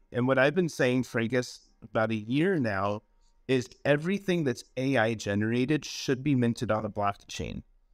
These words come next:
We should know the source of truth. We should have a chain of custody. We should know what came out of somebody's mind or somebody's computer.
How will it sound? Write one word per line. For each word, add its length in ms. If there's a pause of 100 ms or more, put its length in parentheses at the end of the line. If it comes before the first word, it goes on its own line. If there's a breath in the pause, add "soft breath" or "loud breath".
(340)
We 200
should 180
know 220
the 120
source 360
of 160
truth. 500
We 180
should 300
have 240
a 60
chain 320
of 160
custody. 560
We 140
should 260
know 160
what 260
came 240
out 160
of 80
somebody's 540
mind 360
or 200
somebody's 480
computer. 640